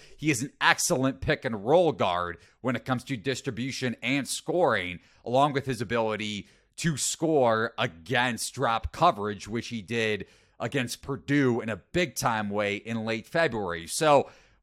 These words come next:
whether you like the Hood Schifino bet or not, are you with me that variance could also occur in the back end of the top ten?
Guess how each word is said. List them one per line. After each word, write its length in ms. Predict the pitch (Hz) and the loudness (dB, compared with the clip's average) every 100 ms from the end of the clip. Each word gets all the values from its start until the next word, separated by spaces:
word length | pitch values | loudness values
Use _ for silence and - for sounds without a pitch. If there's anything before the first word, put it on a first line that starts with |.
| _ | _
whether 400 | 127 202 220 208 | 4 6 8 6
you 460 | 143 131 220 277 240 | 4 0 2 2 2
like 400 | 170 190 226 208 | 4 4 6 4
the 80 | |
Hood 160 | 180 185 | 4 4
Schifino 440 | 151 - 185 156 95 - | -2 -4 0 2 2 6
bet 240 | 151 147 | 8 6
or 200 | 127 127 | 0 -2
not, 400 | 117 143 147 117 - | 0 4 4 4 -2
are 100 | 135 | -4
you 200 | 135 139 | -4 -4
with 300 | 151 180 156 | -2 -4 -4
me 320 | 151 147 131 _ _ - | -6 -4 -6 _ _ -4
that 180 | 123 | -2
variance 540 | 107 151 143 143 127 - | 0 0 2 0 -2 -2
could 180 | 160 135 | -4 -4
also 480 | - 175 185 - 117 | 0 0 0 0 -4
occur 480 | 101 - 110 95 90 | -6 -6 -4 -2 -4
in 100 | 113 | -6
the 60 | 113 | -6
back 420 | - 113 110 - _ _ - | -4 -4 -4 -8 _ _ -6
end 160 | 123 | -6
of 100 | 110 | -4
the 60 | 98 | -8
top 300 | - 90 - | -6 -6 -6
ten? 140 | 92 | -14